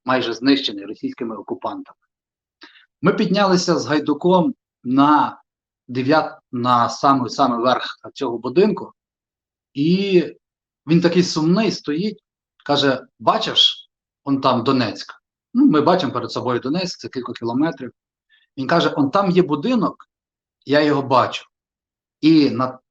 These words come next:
на одному з поверхів там моя трикімнатна квартира, яку я залишив. І, а, в нас була, м, така спеціальна трубочка, яку, через яку можна було бачити, е, Донецьк, так, як ось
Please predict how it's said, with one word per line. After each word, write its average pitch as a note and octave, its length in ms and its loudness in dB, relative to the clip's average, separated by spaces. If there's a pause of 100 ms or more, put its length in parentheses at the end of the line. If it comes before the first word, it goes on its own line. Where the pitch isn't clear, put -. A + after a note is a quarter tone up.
(320)
на C#3+ 140 4
одному F3 280 2
з F3+ 40 -2
поверхів D3+ 520 0
там D#3 160 2
моя D3+ 200 6
трикімнатна D#3+ 640 0
квартира, C#3+ 540 -4
яку A2+ 280 -4
я D3 120 2
залишив. C#3 500 0 (920)
І, D#3 440 4 (200)
а, A2+ 600 0 (640)
в C3+ 40 -2
нас C#3 260 2
була, C#3+ 580 4 (140)
м, G#2 680 -14 (220)
така C3 400 -2 (140)
спеціальна C#3+ 540 -2
трубочка, G#3+ 460 -2
яку, C#3 280 -4 (160)
через C#3 240 -8
яку D3 180 -6
можна C#3+ 300 -2
було C3 240 -6
бачити, B2+ 480 -2 (440)
е, A#2 320 -8
Донецьк, C#3+ 560 0
так, C#3+ 160 2
як C3 200 0
ось B2+ 320 -6